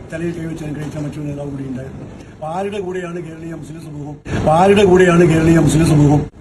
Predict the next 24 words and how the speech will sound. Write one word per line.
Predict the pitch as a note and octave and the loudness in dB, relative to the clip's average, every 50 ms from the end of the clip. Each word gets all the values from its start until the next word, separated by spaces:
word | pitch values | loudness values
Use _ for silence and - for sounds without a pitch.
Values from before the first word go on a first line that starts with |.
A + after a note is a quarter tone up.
| D3 D3+ | -8 -6
എന്ന് | D3 D3+ E3 F#3+ - - - - - - - - D3+ | -6 -4 -4 -6 -10 -10 -14 -18 -20 -20 -14 -10 -10
വ്യക്തമായി | D#3 - - - A3+ G3 F3 E3+ E3 E3+ F#3 A#3 B3 - - - - - - - - - - - - - - - - | -10 -10 -8 -6 -4 -4 -4 -4 -4 -6 -8 -8 -12 -14 -16 -18 -18 -18 -18 -18 -18 -18 -18 -18 -18 -18 -18 -16 -12
അംഗീകരിക്കപ്പെട്ട | D#3+ D#3+ F3+ F3+ F3 F3 D#3+ - E3+ D3+ D3+ C3+ E3 D#3+ | -6 -4 -2 0 0 -2 -2 -4 -6 -8 -8 -10 -10 -10
ഒരു | D3+ - D3+ | -10 -8 -8
സാഹചര്യമാണ്. | C#3+ C#3+ C#3 D3 D3 C#3+ D3 D3 D#3+ G3 - - - - - - - - - - - D#3+ | -6 -6 -6 -6 -6 -6 -6 -6 -6 -8 -10 -14 -16 -16 -16 -16 -18 -18 -18 -14 -12 -4
ഇതൊക്കെ | E3 G3 F#3 - G#3+ G3+ E3+ - - - D3 | -4 -4 -2 -2 -4 -4 -4 -6 -10 -10 -10
മുസ്ലിം | D3 - F3 G#3+ G3 | -8 -8 -6 -6 -6
സമുദായത്തെ | G3 F#3 F3+ F3+ F3+ F3 F3 F3 | -4 -4 -4 -4 -4 -6 -6 -10
പ്രതിനിധീകരിക്കുന്ന | E3+ D#3 E3 D#3+ D#3+ E3 D#3+ D#3 - D#3+ D3+ D3 D3+ D3 - - - - - - - - - | -8 -8 -8 -8 -6 -6 -6 -6 -6 -8 -8 -8 -8 -8 -10 -14 -16 -18 -18 -18 -16 -12 -10
പത്രങ്ങൾ | D3 D3 - G3 G3 G3 G3+ F#3+ F3 E3+ | -10 -8 -6 -4 -4 -2 -2 -2 -4 -4
ഏതാണ് | E3+ E3+ E3+ E3 E3+ E3 D#3+ | -6 -6 -6 -6 -6 -6 -6
എന്നുകൂടി | D#3 E3+ D#3+ D3+ D3 C3+ B2+ A#2+ - - - - - - - | -6 -4 -4 -4 -6 -6 -8 -10 -12 -16 -18 -18 -18 -10 -8
ഈ | F3 - - | -6 -6 -6
തെരഞ്ഞെടുപ്പ് | D#3+ D#3+ D#3+ E3 D#3 C#3 D#3+ D3 | -6 -6 -6 -6 -6 -6 -6 -6
വ്യക്തമായിരിക്കുകയാണ്. | C#3+ - D#3+ D#3 D3+ D3+ C#3+ B2 - C#3 C3+ - - - - - - - - - - - - F3 | -6 -6 -6 -6 -6 -6 -6 -6 -6 -6 -6 -8 -8 -8 -12 -12 -12 -12 -12 -12 -12 -8 -4 -4
ഏത് | G3 G#3+ G3 | -2 -2 -2
പത്രം | F#3 F#3 G3 F#3+ F3+ | -2 -4 -4 -4 -4
പറയുന്നതാണ് | E3+ F3 F3 F3 F3 E3+ E3 D#3+ D#3+ E3+ E3+ E3+ - - - - - - - - - - - - - - - - - | -4 -6 -4 -4 -4 -4 -4 -4 -4 -6 -6 -8 -10 -12 -16 -16 -16 -18 -18 -18 -18 -18 -18 -18 -18 -18 -18 -12 -10
കേരളീയത്തിലെ | D#3+ E3+ E3 D#3+ D#3 D#3 D#3+ D#3 - D#3 D#3 D3+ D3 | -8 -6 -6 -6 -6 -8 -8 -10 -10 -8 -6 -6 -6
മുസ്ലിം | C3 D#3 E3 D3+ D3 | -6 -8 -8 -10 -8
സമൂഹം | D3+ D3+ D3+ D3+ C#3+ | -8 -8 -8 -8 -6
അംഗീകരിക്കുന്നത് | C#3 D3+ D#3 D#3 D3+ C#3 - D3 C#3+ C#3 C3+ D3 C#3 C3 | -6 -6 -6 -6 -6 -6 -8 -8 -8 -8 -6 -6 -6 -6
എന്ന് | C3+ D3+ F3+ B3 - - - - - - - - - D#3+ | -6 -6 -8 -10 -12 -14 -18 -18 -18 -18 -18 -12 -10 -6
അതുകൂടി | E3 G3+ G#3 A3+ | -4 -4 -2 -2